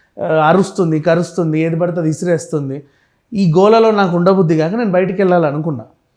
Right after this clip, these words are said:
బయటికి వెళ్ళిన తర్వాత ఏమన్నాడు, "ఆమె జైలుకి వెళ్ళి వచ్చిందండి" అని ఒక మాట అన్నాడు మీడియా ముందు.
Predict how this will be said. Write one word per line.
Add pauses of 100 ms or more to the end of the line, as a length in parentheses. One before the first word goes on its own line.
(160)
బయటికి
వెళ్ళిన
తర్వాత
ఏమన్నాడు, (340)
"ఆమె
జైలుకి
వెళ్ళి
వచ్చిందండి"
అని
ఒక
మాట
అన్నాడు
మీడియా
ముందు.